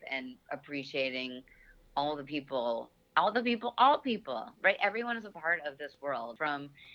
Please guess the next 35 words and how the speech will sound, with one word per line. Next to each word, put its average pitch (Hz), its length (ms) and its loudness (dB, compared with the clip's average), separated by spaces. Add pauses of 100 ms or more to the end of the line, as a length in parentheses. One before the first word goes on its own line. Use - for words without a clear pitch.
(220)
people 175 260 -2
who 175 80 2
are 170 140 4
still 170 420 -2
driving 160 380 6
the 156 80 -8
trains 135 600 -8 (200)
to 143 160 -4 (260)
people 170 220 0
at 165 40 0
the 165 60 0
grocery 156 400 0
store. 139 340 6
I 151 80 -6 (140)
think 170 240 -6
that 180 200 -2
people 156 520 -2 (540)
need 151 360 -4 (220)
to 160 80 -8
be 156 220 -2
kind 151 500 -2 (200)
and 131 460 -4 (260)
see 165 60 0
each 165 380 2
other 170 400 12
and 143 120 -2
recognize 147 560 2 (180)
we 143 140 -12
couldn't 160 420 0
all 139 260 -8
be 131 160 -6
here 139 280 -2
without 123 360 -4 (120)
each 127 220 -10
other, - 260 -8